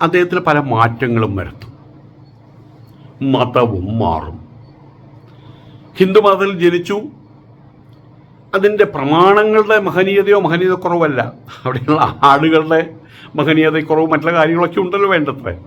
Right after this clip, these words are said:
അത് വെച്ച്, "ഏയ്, ഇതെന്ത് മതം, ഇതൊരു ജന്തുമതം, ഞാൻ ഇനി വേറെ മതത്തിലേക്ക് മാറാൻ പോവുക." അങ്ങനെ മാറുമ്പോൾ ചില കടമ്പകളുണ്ട്,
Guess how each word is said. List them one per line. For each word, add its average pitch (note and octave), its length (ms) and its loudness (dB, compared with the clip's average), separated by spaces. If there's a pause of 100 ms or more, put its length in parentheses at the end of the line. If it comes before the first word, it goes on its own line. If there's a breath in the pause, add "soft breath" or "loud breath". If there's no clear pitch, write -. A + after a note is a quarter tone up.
(340 loud breath)
അത് E3 120 2
വെച്ച്, D#3+ 240 0
"ഏയ്, D3 640 4
ഇതെന്ത് A2+ 440 -2
മതം, G#2+ 260 -4 (720 loud breath)
ഇതൊരു C#3+ 160 2
ജന്തുമതം, C3 640 -2 (160)
ഞാൻ F3+ 280 2
ഇനി C3 160 -2
വേറെ A#2 300 -2
മതത്തിലേക്ക് A2 500 -6
മാറാൻ F#2+ 400 -4
പോവുക." E2+ 240 -10 (320 loud breath)
അങ്ങനെ A3 300 4
മാറുമ്പോൾ C#3+ 420 0
ചില C3+ 180 -2
കടമ്പകളുണ്ട്, A2+ 800 -4